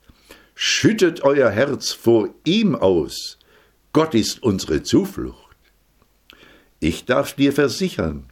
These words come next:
du wirst nicht umsonst rufen.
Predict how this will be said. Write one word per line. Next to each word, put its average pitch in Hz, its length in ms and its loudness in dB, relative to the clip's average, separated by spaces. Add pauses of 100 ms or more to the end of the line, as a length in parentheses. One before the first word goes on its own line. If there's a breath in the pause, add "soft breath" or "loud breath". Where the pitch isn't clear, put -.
(600 soft breath)
du 110 180 4
wirst 85 380 0
nicht 156 560 0
umsonst 143 800 -2
rufen. 71 640 -6